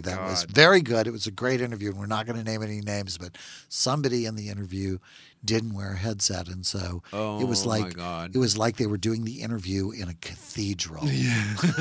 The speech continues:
Speaker 2: It's an
Speaker 1: It
Speaker 2: echo.
Speaker 1: wasn't feedback, but the, their voices were much more magnified. It was kind of great.
Speaker 2: Yeah. Okay, so if we didn't have time to get to your question, um, we apologize, but maybe we'll do another episode like this, and we'll hold on to it. Is there anything that I skipped over that maybe you wanna get to, Eric? I don't mean to silence you. It is your podcast, too.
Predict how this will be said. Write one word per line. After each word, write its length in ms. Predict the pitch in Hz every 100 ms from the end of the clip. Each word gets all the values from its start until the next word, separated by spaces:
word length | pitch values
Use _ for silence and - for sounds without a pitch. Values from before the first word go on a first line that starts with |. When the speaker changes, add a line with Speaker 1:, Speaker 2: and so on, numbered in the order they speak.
| 175 -
Speaker 2:
It's 640 | 165 139 139 131 139 -
an 180 | 139 135
Speaker 1:
It 60 | 156
Speaker 2:
echo. 220 | 151 139
Speaker 1:
wasn't 400 | 175 165 180 160
feedback, 600 | - 170 156 127 117 113
but 140 | - 107
the, 160 | 110 - - -
their 200 | 135 135
voices 600 | 107 123 135 131 127 107
were 180 | 101 104
much 440 | 95 107 120 - 113
more 360 | 104 101 92
magnified. 640 | 98 101 95 95 - 82 85
It 80 |
was 120 | 110 -
kind 220 | - 101
of 100 | 95
great. 260 | 80 87 - -
Speaker 2:
Yeah. 240 | - 85 73 - - - -
Okay, 320 | 190 220 135 104
so 160 | 160
if 100 | 160
we 80 | 190
didn't 180 | 208 247
have 120 | 202
time 280 | 165 180 165
to 80 | 151
get 160 | 143
to 80 | 135
your 120 | 131
question, 640 | 113 127 110 - 107 98 101
um, 420 | 113 104 98 101
we 120 | 117 123
apologize, 640 | 110 117 113 107 104 98
but 140 | 110
maybe 260 | 113 113 110
we'll 120 | 98
do 160 | 95 95
another 300 | 90 90 87
episode 460 | 82 85 - 82
like 220 | 80 76 -
this, 300 | 78 76 -
and 100 | 78
we'll 100 | 78
hold 220 | 87 80
on 160 | 82 82
to 100 | 87
it. 40 |
Is 80 | 82
there 140 | 117
anything 340 | 117 120 120 110
that 80 | 101
I 60 |
skipped 300 | 95 - 90 98
over 200 | 90 95
that 140 | 92
maybe 240 | 90 87 87
you 120 | 90
wanna 160 | 90 87
get 220 | 85 85
to, 160 | - 90
Eric? 360 | 87 87 92
I 60 | 95
don't 200 | 85 85
mean 140 | 87 82
to 80 |
silence 500 | 90 - 85 85 82 76
you. 140 | 71
It 100 | 73
is 140 | 82
your 100 | 82
podcast, 520 | 80 82 69 80 71 -
too. 300 | 82 78